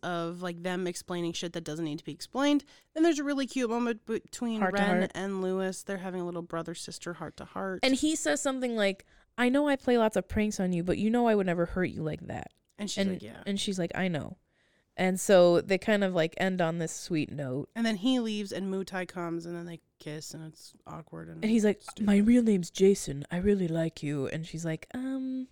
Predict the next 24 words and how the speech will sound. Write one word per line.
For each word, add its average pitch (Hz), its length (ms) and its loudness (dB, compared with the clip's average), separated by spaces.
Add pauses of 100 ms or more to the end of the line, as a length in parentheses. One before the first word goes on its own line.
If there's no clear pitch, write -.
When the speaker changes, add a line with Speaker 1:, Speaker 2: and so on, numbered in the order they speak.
(120)
Speaker 2:
well, 262 400 -4 (1400)
maybe 220 540 0
I'll 196 140 2
see 202 220 -2
you, 190 200 2
maybe 170 260 4
I 156 80 4
won't." 113 280 -2 (840)
Oh, 175 80 -2
yeah, 147 200 2
and 175 100 -2
then 190 100 0
there's 202 180 2
also 175 240 2
always 147 260 4
this 160 220 -4
underlying 151 460 -2
tone 139 340 -6
of 135 360 -8 (400)
Speaker 1:
Tawny 196 420 -6
and 190 180 -6
Lewis 185 320 -8
getting 185 260 -8
together. 175 480 -12